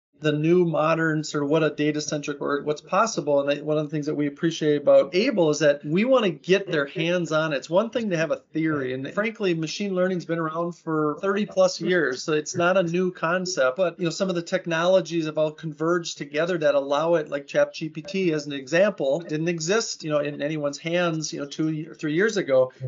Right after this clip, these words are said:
And so one of the things that we try to do is say, you don't have to sort of commit to a year or two year or three or buy a whole boatload of license in thirty days. Like, every engagement we start with thirty days or less, and we,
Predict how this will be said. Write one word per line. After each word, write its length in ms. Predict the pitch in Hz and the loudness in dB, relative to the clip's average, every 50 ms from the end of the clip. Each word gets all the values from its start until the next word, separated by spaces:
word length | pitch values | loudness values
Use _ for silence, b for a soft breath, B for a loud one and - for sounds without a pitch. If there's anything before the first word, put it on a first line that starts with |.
| 131 - | -6 -4
And 120 | 170 165 | -4 -4
so 220 | - - 180 165 160 | -2 0 0 0 0
one 240 | 151 160 196 202 | 0 0 2 2
of 60 | 214 202 | 2 0
the 100 | - 190 | 0 -2
things 120 | 180 170 | 0 0
that 80 | 180 160 | 0 0
we 100 | 160 170 | 0 0
try 200 | 165 - 175 165 | 2 2 2 2
to 60 | 151 | 2
do 140 | 175 214 226 | 0 -2 -2
is 100 | 185 - | -2 -2
say, 300 | - 165 160 170 - - _ _ _ 175 | -2 -4 -4 -4 -6 -10 _ _ _ -2
you 100 | 170 170 | 0 2
don't 200 | 202 220 220 - | 2 0 0 -4
have 380 | 156 170 170 185 190 190 - | -4 0 2 2 2 0 0
to 260 | - 180 165 160 147 | -4 -4 -4 -4 -6
sort 220 | 143 - 175 151 143 | -8 -6 -6 -6 -6
of 80 | - | -6
commit 340 | - 160 151 165 190 190 151 | -6 -4 0 2 0 0 0
to 140 | - 165 156 | -4 -2 -2
a 40 | 147 | -2
year 360 | 143 147 165 170 170 170 160 | 0 2 4 6 6 6 4
or 40 | 143 | 2
two 200 | 143 - - 175 | -2 -4 -4 -2
year 260 | 175 170 160 156 151 | 0 0 0 0 0
or 40 | 143 | -2
three 340 | 139 139 - 165 160 165 160 | -2 -4 -4 -2 0 0 0
or 80 | 147 127 | -2 0
buy 220 | 123 135 151 151 | 0 2 4 4
a 120 | 143 131 | 4 2
whole 280 | 131 151 165 170 165 156 | 2 0 0 0 0 0
boatload 400 | 156 165 175 190 180 175 180 170 | 0 2 2 2 4 4 2 2
of 60 | 160 151 | 2 2
license 480 | 151 151 175 202 202 - 156 143 143 | 0 0 0 0 -4 -8 -10 -8 -8
in 160 | 147 143 131 | -10 -10 -12
thirty 360 | - - 175 170 170 175 202 202 | -6 -2 0 0 0 0 -2 -2
days. 440 | 214 247 247 208 156 147 147 147 | 0 0 2 2 0 -2 -2 -4
Like, 180 | 147 127 - - - | -6 -10 -10 -6 0
every 300 | 165 185 190 220 220 214 | 0 0 2 2 -2 -2
engagement 460 | 190 170 175 185 190 175 185 180 160 | -2 0 0 0 0 0 -2 -4 -4
we 80 | 160 160 | -4 -6
start 300 | - - 170 170 170 151 | -2 -2 -2 -2 -2 -4
with 160 | 139 139 - | -8 -8 -4
thirty 240 | 160 151 160 165 170 | -4 -2 0 0 0
days 240 | 170 170 180 175 | 0 0 -2 -2
or 100 | 196 208 | -2 -2
less, 440 | 196 - 139 135 139 151 - - - - | 2 2 4 4 2 0 -2 -6 -8 -6
and 100 | 160 160 | -2 -2
we, 180 | 160 156 156 | 0 0 -2